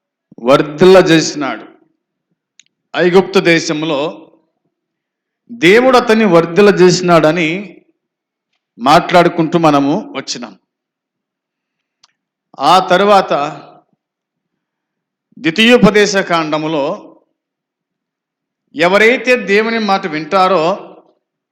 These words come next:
అలాంటి వారిని నాలుగు విధాలుగా ఆయన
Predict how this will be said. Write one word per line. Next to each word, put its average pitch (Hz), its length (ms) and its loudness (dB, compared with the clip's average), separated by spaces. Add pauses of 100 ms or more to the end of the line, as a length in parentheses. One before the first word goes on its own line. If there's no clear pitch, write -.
(960)
అలాంటి 185 400 0
వారిని 196 880 -2
నాలుగు 165 560 0
విధాలుగా 175 920 -2
ఆయన 143 640 -6